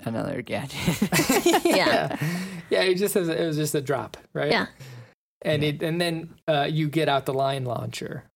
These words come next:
Speaker 2: Yeah.
Speaker 3: Which i-, or the, the line
Speaker 1: Yes.
Speaker 3: launcher?
Speaker 2: Yeah, I think
Speaker 3: Yeah.
Speaker 2: that's, yeah.
Speaker 1: Yeah.
Speaker 3: Is my number three favorite gadget, actually.
Speaker 2: My
Speaker 1: Put it
Speaker 2: number two.
Speaker 1: Yeah, I put it at number two.
Speaker 3: And I assume similar reasons for you guys.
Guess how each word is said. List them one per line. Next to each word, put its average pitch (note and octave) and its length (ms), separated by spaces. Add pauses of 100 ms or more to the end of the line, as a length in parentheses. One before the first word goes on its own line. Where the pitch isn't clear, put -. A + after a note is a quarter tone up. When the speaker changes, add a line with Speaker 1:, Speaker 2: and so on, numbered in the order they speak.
(520)
Speaker 2:
Yeah. F3 160 (540)
Speaker 3:
Which F#3 260
i-, F3 40
or D#3+ 120
the, C#3+ 220 (680)
the D3 220
line C#3+ 140
Speaker 1:
Yes. - 120
Speaker 3:
launcher? E3+ 260
Speaker 2:
Yeah, G4 60
I F#4 40
think D#4 100
Speaker 3:
Yeah. - 80
Speaker 2:
that's, A3 220
yeah. B3 200
Speaker 1:
Yeah. - 180 (260)
Speaker 3:
Is F#3 340
my D3+ 500
number D3 360
three C3 600 (540)
favorite B2+ 360
gadget, B2 500
actually. - 400 (260)
Speaker 2:
My G#3 200
Speaker 1:
Put G3+ 60
it - 20
Speaker 2:
number A#3 260
two. D#4+ 560
Speaker 1:
Yeah, C3 200
I C3 60
put D3 200
it - 160
at - 80
number C3 260
two. C3+ 440 (540)
Speaker 3:
And F#3 200
I F3 100
assume F#3 380
similar E3 560
reasons D#3 400
for D#3+ 120
you D3 140
guys. D3 260